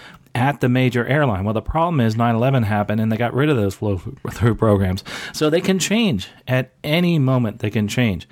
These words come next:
But just a, a quick point as far as the regionals and the pain that they're feeling. I can't say which regional I was talking to today, but they, their schedules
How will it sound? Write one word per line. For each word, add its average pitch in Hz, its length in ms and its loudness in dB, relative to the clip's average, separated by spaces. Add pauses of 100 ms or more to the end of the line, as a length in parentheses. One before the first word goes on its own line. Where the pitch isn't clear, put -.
(380)
But - 140 -6
just 160 300 0
a, 127 200 2
a 117 60 0
quick - 320 -2
point 170 320 2
as 113 100 0
far 131 200 2
as 117 100 0
the 120 60 0
regionals 113 540 2
and 117 160 0
the 110 60 2
pain 135 360 2
that 120 120 2
they're 113 180 0
feeling. 101 360 0
I 101 60 -6
can't 139 320 0
say 143 220 2
which 123 220 0
regional 113 340 2
I 104 40 4
was 101 160 0
talking 110 360 0
to 98 140 -2
today, 95 400 -6 (640)
but 110 360 2
they, 165 480 0
their 139 280 0
schedules 127 760 0